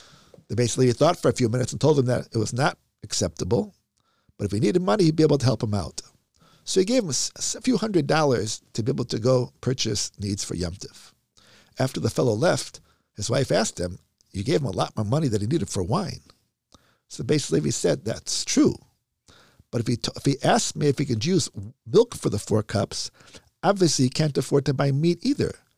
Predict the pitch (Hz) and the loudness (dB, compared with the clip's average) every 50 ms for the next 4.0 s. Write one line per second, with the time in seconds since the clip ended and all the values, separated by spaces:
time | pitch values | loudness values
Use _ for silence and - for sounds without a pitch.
0 | _ _ _ _ _ _ - 117 - 127 107 107 107 - 123 131 120 113 - 120 | _ _ _ _ _ _ -8 -4 -2 0 -2 -2 0 0 0 0 0 0 -2 -2
1 | 123 131 - - 107 107 135 151 - - 87 - - - - 107 101 104 127 202 | -4 -4 -4 -4 -4 -2 -2 -2 -2 -4 -6 -4 -4 -4 -2 -2 -2 -2 -2 -2
2 | 226 - - - _ _ _ _ _ _ _ _ _ _ _ _ _ - - 160 | -4 -4 -6 -8 _ _ _ _ _ _ _ _ _ _ _ _ _ 0 2 2
3 | 156 - 139 151 185 175 196 165 180 160 151 131 139 185 196 160 139 151 160 - | 4 4 4 2 2 2 0 0 0 0 2 2 2 2 2 2 0 0 -2 -2